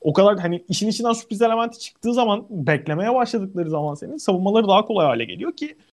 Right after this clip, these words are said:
Ravens bence özellikle son haftalarda bunun sıkıntısını yaşamaya başladı. Hani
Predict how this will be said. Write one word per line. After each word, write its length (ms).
Ravens 360
bence 380
özellikle 300
son 160
haftalarda 440
bunun 120
sıkıntısını 440
yaşamaya 360
başladı. 540
Hani 340